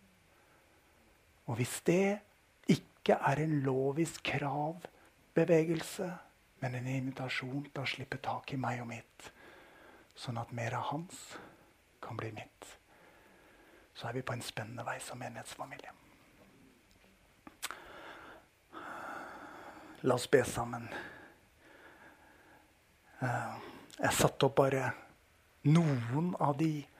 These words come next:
sannhetene som igjen summerer opp det jeg har prekt. Den herlighet du har gitt meg, har jeg gitt til dem.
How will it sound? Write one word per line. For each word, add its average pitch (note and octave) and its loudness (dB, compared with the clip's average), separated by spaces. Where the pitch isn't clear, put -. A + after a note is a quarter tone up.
sannhetene C3 0
som C#3+ 0
igjen C3+ 2
summerer C#3+ 0
opp - -10
det C3+ 0
jeg B2+ 0
har - -6
prekt. - -8
Den D#3+ 8
herlighet D3 2
du D#3 2
har F3 4
gitt - -2
meg, F3+ -2
har F3 0
jeg F#3+ 4
gitt G3+ -2
til A#3 6
dem. B3 4